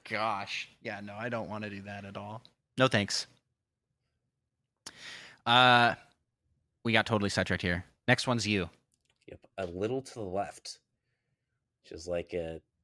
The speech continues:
Speaker 2: organizational kind of game where you organize things, and it, it, the
Speaker 1: Except
Speaker 2: next you can
Speaker 1: there's,
Speaker 2: do
Speaker 1: except there's a monster, a cat, that's constantly messing up your,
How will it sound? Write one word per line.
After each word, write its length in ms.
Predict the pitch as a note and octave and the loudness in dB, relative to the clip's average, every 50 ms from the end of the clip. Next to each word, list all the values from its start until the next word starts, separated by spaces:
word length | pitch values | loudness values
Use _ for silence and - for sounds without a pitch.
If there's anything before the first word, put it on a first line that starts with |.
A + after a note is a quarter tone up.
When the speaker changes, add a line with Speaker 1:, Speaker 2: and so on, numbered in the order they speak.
| _ _ _ _ _ _ _ _ _ _ _ _ _ _ _ _ - | _ _ _ _ _ _ _ _ _ _ _ _ _ _ _ _ -4
Speaker 2:
organizational 920 | - F#2 F#2 G2 G#2 G2 F#2+ F#2+ F2+ F2 F2+ F#2 - - - F2 E2 D#2 - - | -4 -2 -2 -2 0 0 0 0 0 0 -2 -2 -2 -4 -8 -8 -10 -12 -12 -12
kind 240 | - F2 E2 D2+ D2+ | -14 -14 -12 -12 -14
of 100 | D2 - | -14 -12
game 280 | - D#2 D#2 D#2 D#2 D#2+ - | -12 -14 -14 -14 -16 -18 -18
where 120 | - D#2+ | -16 -14
you 300 | D#2+ D#2+ D#2 D#2 D#2 D#2 - _ _ | -14 -12 -14 -14 -16 -18 -20 _ _
organize 560 | - F#2 F#2+ F#2+ F#2 F2 D#2 D2+ D#2 D2+ - - | -4 -4 -4 -4 -4 -8 -8 -8 -10 -10 -10 -10
things, 420 | - D#2+ D#2+ D#2+ D#2+ - - - _ _ _ - - | -12 -14 -12 -12 -12 -12 -12 -14 _ _ _ -18 -16
and 120 | E2 D#2+ E2 | -14 -14 -14
it, 140 | E2 - - | -14 -14 -12
it, 0 | G2 F#2+ | -2 0
the 40 | E2+ | 0
Speaker 1:
Except 320 | - - - - - - | 2 4 4 6 6 6
Speaker 2:
next 160 | C#3+ D#3 - - | 6 4 4 6
you 60 | B2 | 6
can 20 | G#2+ G2 | 6 6
Speaker 1:
there's, 140 | F2+ - - | 8 6 6
Speaker 2:
do 180 | - A2+ G#2 F2+ - - _ _ _ _ _ _ _ _ _ _ _ - | 4 4 0 -4 -6 -12 _ _ _ _ _ _ _ _ _ _ _ 2
Speaker 1:
except 400 | A#2 - - - - C#3+ - - | 2 4 4 6 6 6 6 6
there's 220 | C#3+ C#3 B2 - | 6 6 8 6
a 80 | B2 A2 | 6 4
monster, 760 | A#2+ C#3+ C3+ B2 A2 G#2 G#2 - - - - E2+ D#2+ D#2 - - - - - - - - - - - - _ _ | 6 6 8 8 8 6 4 2 2 2 2 2 2 0 -4 -8 -16 -20 -20 -20 -20 -20 -20 -20 -20 -20 _ _
a 120 | - A#2 - | 4 4 4
cat, 640 | - - - - C3 G2 E2+ F2 - - - - - - - - - - - - - - - _ _ _ _ _ | 4 2 2 4 6 6 6 6 4 2 2 0 0 -6 -16 -20 -20 -20 -20 -20 -20 -20 -20 _ _ _ _ _
that's 340 | - G#2+ F#2+ - - - - - | 4 4 4 4 2 -2 -2 2
constantly 600 | - D#3 C3 C3 B2+ - - C#3 A#2+ - A#2+ A#2+ | 4 4 6 6 4 4 4 4 4 4 4 4
messing 460 | A#2 A2+ A2+ A2+ A2 - - G#2+ G#2+ | 4 6 6 6 6 6 4 4 4
up 200 | G#2 F2 - - | 2 0 0 0
your, 220 | - F#2+ F2+ F2+ | 0 2 2 0